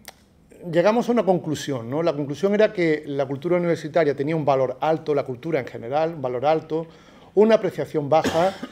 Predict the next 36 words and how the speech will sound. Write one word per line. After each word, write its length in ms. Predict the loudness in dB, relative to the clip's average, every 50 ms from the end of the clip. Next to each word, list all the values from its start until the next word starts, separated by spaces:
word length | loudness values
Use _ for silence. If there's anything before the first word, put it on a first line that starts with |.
| -8 -8 -8 0
y 80 | 2 4
una 200 | 4 6 6 4
repercusión 760 | 4 4 2 0 -2 -2 -4 -8 -6 -2 0 0 0 0 -2
que 100 | -4 -6
estaba 260 | 0 2 2 4 4
por 160 | 4 2 0
debajo 400 | 2 2 2 2 2 2 0 0
de 100 | 0 0
lo 100 | 0 0
que 260 | -2 -4 -4 -2 -4
se 160 | -6 -8 -8 -6
consideraba 560 | -6 -6 -4 -4 -4 -2 -2 0 0 0 0
que 80 | 0
merecía. 500 | 0 -2 -4 -6 -4 -4 -4 -4 -4 -4 -8 -16 -20 _ _ -20 -20 -20 -20 -20 -20 -10 _
Que 60 | 0
es 100 | 0 0
una 180 | 2 0 0 2
especie 320 | 2 2 2 4 6 8
de 80 | 8 8
paradoja, 520 | 8 6 6 6 6 4 4 2 -4 -6
¿no? 180 | -4 -4 -4 -2
Es 300 | 0 0 0 0 -2 -4
una 100 | -6 -6
especie 280 | -4 -6 -4 -2 -2 0
de 40 |
paradoja 460 | 0 2 2 4 2 2 0 -2 0 0
porque 320 | 0 0 2 0 0 0
marca 580 | 0 0 2 2 2 2 2 4 4 4 4 0 -6 -20 -16 -6
un 160 | -2 0 4 4
alto 260 | 4 4 4 6 6
valor, 440 | 8 8 8 8 8 6 4 -2 -6
un 140 | -4 -2 -2
alto 180 | 0 0 0
valor, 480 | 2 2 4 4 4 2 0 -2 -6 -4
pero, 440 | 0 2 2 4 2 0 -2 -8 -14 -14
mm, 460 | -12 -10 -8 -8 -8 -8 -10 -10